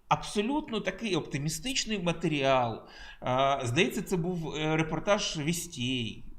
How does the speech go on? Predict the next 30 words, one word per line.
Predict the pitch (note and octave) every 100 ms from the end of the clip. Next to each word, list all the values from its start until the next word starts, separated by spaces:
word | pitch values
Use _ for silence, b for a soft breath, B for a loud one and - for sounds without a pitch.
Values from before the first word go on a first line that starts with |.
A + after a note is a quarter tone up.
| b b b -
М, | - D3 C#3+ B2
про | D#3
те, | D#3 G#3+
що | - F3 -
ось, | E3 G3 C3+ A2
в |
гарному | B2+ F3+ F#3+ G3 G3
стані | - F3 F#3
техніка, | E3 C#3 D#3+ B2 A#2+ C#3
вона | C3 D#3
сама | E3 F3+ F3+
поїхала. | F3 E3+ C3+ D#3 C3 C#3 A#2+ A#2 B B B B -
Але | C#3 F3 B3 G#3+ D#3
якщо | F3+ - A3
задуматися, | F#3 F3+ B3 A#3+ G3 D3 - C#3+
ну, | F3
тобто | E3+ E3 -
людина, | D#3+ E3+ A3+ B3+
яка | D#3+ D#3+ F3+ F3+ E3 C#3
сидить | - D#3 A#3+ C4+ -
і |
це | D3+ G3 G#3+ G#3+ -
все | - F#3
дивиться, | F3+ C#3 A#2 A2 - - G#3 - b b b b b - C#3+
вона | E3 G#3+ C4+
має | A3 A#3 F#3
розуміти, | F3+ E3+ G3 C#4 D3+ D3
ну, | E3+
що | D#3+
все, | - - C4+